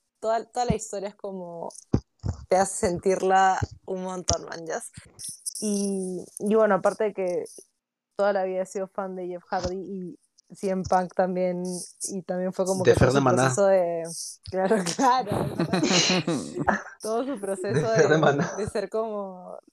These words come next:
Speaker 1: de puta madre a ser un hijo de puta. <laughs>
Speaker 2: ¿Y
Speaker 1: Entonces
Speaker 2: tuviste, eh, el, el, la batalla final entre ellos, entonces?
Speaker 1: Eh, o sea, o
Speaker 2: En
Speaker 1: sea,
Speaker 2: el
Speaker 1: cuando
Speaker 2: SmackDown, cuando, cuando se fue Hardy.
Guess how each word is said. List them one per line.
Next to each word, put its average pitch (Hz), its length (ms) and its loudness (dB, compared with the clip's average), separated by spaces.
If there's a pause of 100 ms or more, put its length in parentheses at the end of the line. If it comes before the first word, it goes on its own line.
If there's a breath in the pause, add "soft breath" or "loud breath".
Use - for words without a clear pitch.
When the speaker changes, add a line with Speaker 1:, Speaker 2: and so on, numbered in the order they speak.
(160)
Speaker 1:
de 196 200 -6
puta 214 320 -2
madre 208 440 0
a 202 100 0
ser 196 220 -6
un 196 120 -2
hijo 208 200 -4
de 196 80 -4
puta. 196 400 -2
<laughs> - 640 2 (1160)
Speaker 2:
¿Y - 80 -12
Speaker 1:
Entonces 180 300 -4
Speaker 2:
tuviste, 165 720 6
eh, - 260 0
el, 131 260 6
el, 123 280 10
la 123 240 8
batalla 135 320 8
final 139 280 4
entre 127 240 4
ellos, 127 160 4
entonces? 113 560 -6 (1600)
Speaker 1:
Eh, 175 440 -2
o 190 100 2
sea, 190 360 2 (800)
o - 60 -6
Speaker 2:
En 104 60 0
Speaker 1:
sea, 131 180 6
Speaker 2:
el - 20 6
Speaker 1:
cuando 120 100 6
Speaker 2:
SmackDown, 131 540 8 (280)
cuando, 117 460 10
cuando 113 580 8
se 107 120 -8
fue 120 260 2
Hardy. 117 420 0